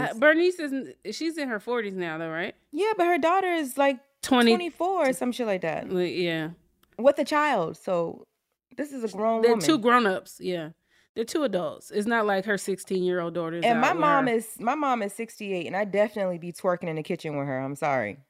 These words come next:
Speaker 2: Right.
Speaker 1: <laughs> I
Speaker 2: There's nothing
Speaker 1: definitely still
Speaker 2: wrong.
Speaker 1: play
Speaker 2: There's
Speaker 1: with
Speaker 2: nothing wrong
Speaker 1: Yeah.
Speaker 2: with having a good relationship. Like, I, I'm not your little friend. Okay. You, you, some moms don't have to be your little friend, but some moms can.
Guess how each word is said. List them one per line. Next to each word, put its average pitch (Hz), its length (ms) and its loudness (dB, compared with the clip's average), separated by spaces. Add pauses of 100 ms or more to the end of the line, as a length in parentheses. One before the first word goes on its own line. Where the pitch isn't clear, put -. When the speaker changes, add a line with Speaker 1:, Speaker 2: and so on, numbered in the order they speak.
Speaker 2:
Right. 175 440 2 (400)
Speaker 1:
<laughs> - 220 4 (920)
I 240 140 -4
Speaker 2:
There's 220 120 2
nothing 254 280 4
Speaker 1:
definitely - 20 2
still - 80 -
Speaker 2:
wrong. 254 160 4
Speaker 1:
play - 80 -6
Speaker 2:
There's 220 120 2
Speaker 1:
with - 20 2 (180)
Speaker 2:
nothing 220 160 0
wrong 208 160 4
Speaker 1:
Yeah. 147 100 4
Speaker 2:
with 175 400 -2
having 190 300 -2
a 175 40 -2
good 180 160 -4
relationship. 170 800 -6 (440)
Like, 165 160 -4
I, 175 400 2 (320)
I'm 202 160 2
not 185 200 4
your 196 120 2
little 180 220 0
friend. 165 480 -4 (600)
Okay. 466 420 0 (380)
You, 269 200 -4
you, 247 260 -4
some 294 240 4
moms 294 240 4
don't 302 180 2
have 294 180 0
to 294 80 -4
be 277 140 -4
your 269 120 0
little 262 200 2
friend, 269 280 -4
but 269 120 0
some 294 220 -2
moms 294 260 -2
can. 311 540 -4